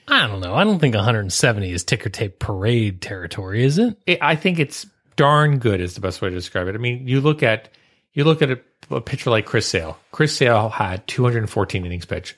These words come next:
Speaker 2: Corey Kluber had two hundred three pitches, uh, two inning-, innings pitched. Chris Archer, two hundred and one. Marcus Stroman, two hundred one. So yes, those top pitchers are going two hundred,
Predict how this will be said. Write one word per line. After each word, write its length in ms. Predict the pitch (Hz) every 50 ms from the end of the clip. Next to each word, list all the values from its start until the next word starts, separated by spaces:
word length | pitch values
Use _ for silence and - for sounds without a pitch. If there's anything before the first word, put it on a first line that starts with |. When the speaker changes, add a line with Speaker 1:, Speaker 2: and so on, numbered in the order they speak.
| _ -
Speaker 2:
Corey 240 | - - 156 143 127
Kluber 340 | - - 131 123 104 104 92
had 240 | - - 92 87 -
two 160 | - - 117
hundred 320 | 107 101 95 95 90 90
three 180 | - - 95 90
pitches, 440 | - - 98 90 - - 90 85 - _ -
uh, 100 | 110 107
two 280 | - - - 110 110
inning-, 160 | 101 95 92 90
innings 460 | - 101 110 - - 113 104 98 -
pitched. 260 | - 92 90 - - - - - - - _
Chris 260 | - - - 160 - -
Archer, 360 | 135 123 110 - - - 92
two 240 | - - - 127 113
hundred 260 | 123 117 110 104 95
and 160 | 95 92 92
one. 360 | 90 92 87 85 82 80 85 - _ _ _ _ _ _ _ _ -
Marcus 340 | 123 135 151 151 - 131 -
Stroman, 340 | - - 131 113 101 92
two 120 | 90 - 117
hundred 160 | 110 107 98
one. 200 | 98 95 92 92
So 120 | - 139
yes, 340 | 143 151 170 139 101 - - - _ _ _ _ _ _ _ -
those 300 | 127 123 147 170 - -
top 280 | - - 151 131 123 -
pitchers 280 | 131 123 - 123 107
are 60 | 107
going 240 | 95 104 101 101 95
two 160 | - - 113
hundred, 400 | 98 104 107 104 98 85 80 -